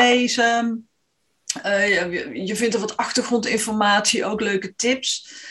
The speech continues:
En, eh, zelf vind ik het Jardin des Plantes in, eh, Parijs zo fijn, omdat het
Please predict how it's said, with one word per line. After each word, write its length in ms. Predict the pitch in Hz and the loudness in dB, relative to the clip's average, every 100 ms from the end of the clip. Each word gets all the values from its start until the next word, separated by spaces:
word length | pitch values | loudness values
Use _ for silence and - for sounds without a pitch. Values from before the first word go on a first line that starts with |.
| - - - | -18 -18 -14
En, 680 | - 220 226 226 226 226 - | 2 6 6 4 2 -4 -4
eh, 300 | - 208 214 | -2 0 2
zelf 400 | 214 - 262 311 | 4 6 6 6
vind 160 | 339 302 | 2 -2
ik 60 | 254 | -2
het 120 | - | 0
Jardin 360 | 247 226 220 214 | 2 2 2 0
des 160 | 214 | -2
Plantes 380 | 226 214 214 - | -2 -2 -2 -6
in, 380 | 208 196 196 - | -6 -6 -6 -10
eh, 240 | - 190 190 | -6 -4 -2
Parijs 340 | 220 214 214 | 0 0 0
zo 100 | 220 | -2
fijn, 380 | 214 214 208 214 | -2 -2 -2 -4
omdat 240 | 214 220 | -4 -4
het 300 | 208 - - | -4 -6 -10